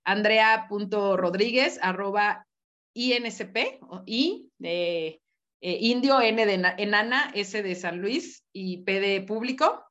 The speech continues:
punto edu punto M X, ¿no? Que es donde estoy ahorita. Em,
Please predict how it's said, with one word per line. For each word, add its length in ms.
punto 400
edu 440
punto 280
M 460
X, 280
¿no? 140
Que 80
es 60
donde 120
estoy 200
ahorita. 440
Em, 680